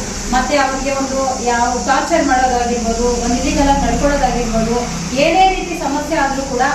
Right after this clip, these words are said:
ಅದಕ್ಕೆ ನಾವು ಸದಾ ಸೇವೆಯಲ್ಲಿ ಸ್ಪಂದಿಸ್ತೀವಿ ಅನ್ನೋ ಉದ್ದೇಶದಿಂದ ನಾವು ಈ ಸಂಸ್ಥೆನ ಒಂದು ಓಪನ್ ಮಾಡಿದ್ದೀವಿ. ಎಲ್ಲ ಹೆಣ್ಮಕ್ಳಲ್ಲೂ ವಿನಂತಿ ಮಾಡ್ಕೊಳ್ತೀನಿ, ಯಾವುದೇ ಒಂದು ಹೆಣ್ಮಕ್ಳಾಗಿರ್ಬೋದು, ನಿಮ್ಗೆ ಏನೇ ಸಮಸ್ಯೆ ಇದ್ರೂ ಕೂಡ ನಮ್ದು, ನಮ್ಮ ಆಫೀಸ್ಗೆ, ನಮ್ಮ ಕಚೇರಿಗೆ ಬಂದು ನಿಮ್ಮ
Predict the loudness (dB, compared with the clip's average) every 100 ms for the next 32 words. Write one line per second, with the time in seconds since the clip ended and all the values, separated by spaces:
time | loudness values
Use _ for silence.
0 | -2 -4 -2 -2 0 0 0 0 2 2
1 | 2 0 0 -2 -2 -2 -2 -2 -4 -2
2 | 0 0 0 0 0 0 0 -2 0 0
3 | -2 -2 -2 -2 -4 -2 -2 -2 -8 -10
4 | -8 -2 2 4 4 4 2 0 -2 0
5 | 0 0 0 0 -2 -4 -8 -10 -8 -2
6 | 2 4 2 2 0 -2 -2 -2 -2 0
7 | 0 0 0 -2 -2 -2 -2 -2 -2 -2
8 | 0 2 2 2 0 0 0 -2 0 0
9 | 0 0 -2 0 -2 0 -2 -2 2 2
10 | 2 0 -2 -2 -2 -2 -4 -2 0 2
11 | 0 -4 -10 -8 -2 0 0 0 0 2
12 | 2 2 0 -2 -2 -2 0 0 0 0
13 | 0 0 0 -2 -2 -2 0 0 0 -4
14 | -6 -4 -2